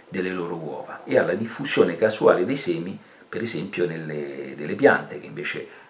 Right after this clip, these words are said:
eh, magari i semi che vengono trasportati, trasportati dal vento o dall'impollinazione degli insetti. Quindi sono tutte strategie per,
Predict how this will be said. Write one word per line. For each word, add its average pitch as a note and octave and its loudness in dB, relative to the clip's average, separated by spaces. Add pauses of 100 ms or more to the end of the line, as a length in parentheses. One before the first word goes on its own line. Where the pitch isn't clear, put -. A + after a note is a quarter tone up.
(160)
eh, - -20 (160)
magari - -12
i - -20
semi D2+ -10
che D2+ -12
vengono D2+ -12
trasportati, D2+ -10
trasportati D2+ -8
dal E2+ -12
vento A#2+ 4 (200)
o G#2 -2
dall'impollinazione E2+ -6
degli D#2 -12
insetti. - 6 (240)
Quindi A2+ -2
sono A#2 2
tutte G2+ 0
strategie A#2 2 (1160)
per, B2+ 10